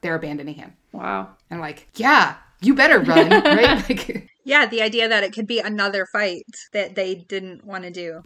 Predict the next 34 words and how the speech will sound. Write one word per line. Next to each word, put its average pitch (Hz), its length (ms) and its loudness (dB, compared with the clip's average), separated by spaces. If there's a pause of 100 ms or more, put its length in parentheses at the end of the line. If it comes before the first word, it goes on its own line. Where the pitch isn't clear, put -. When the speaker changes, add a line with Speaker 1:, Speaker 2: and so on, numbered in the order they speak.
Speaker 1:
Mm-hmm. 185 360 -2 (200)
And 277 160 2
that 302 100 2
Harry 277 320 -2
has 240 120 -4
just 233 200 -4
survived 208 360 -4
the 214 80 -4
killing 214 320 -6
curse 180 280 -8 (120)
again. 202 600 -2 (200)
He 262 120 4
is 208 40 2
Speaker 2:
Again. 226 340 8
Speaker 1:
literally 247 300 0
Speaker 3:
<laughs> 208 60 0
Speaker 1:
invincible. 208 640 -2
You 233 120 0
cannot 254 460 2
kill 247 240 0
this 220 180 -2
guy. - 340 -8 (300)
'Cause 214 160 0
Voldemort, 233 460 0
the 240 60 -2
most 240 180 -2
powerful 240 300 0
guy 233 160 4
of 233 100 0
all 240 120 -2
time, 247 220 -4
has 233 140 0
tried 233 320 -2
twice 202 560 0